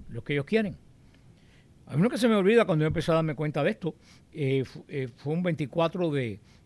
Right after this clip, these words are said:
de diciembre, en la misa del gallo de la catedral.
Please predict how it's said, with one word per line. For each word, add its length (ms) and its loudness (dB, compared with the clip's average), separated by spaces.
de 80 -2
diciembre, 540 -2
en 100 -4
la 80 -4
misa 280 -4
del 180 -4
gallo 340 0
de 80 0
la 80 -4
catedral. 560 0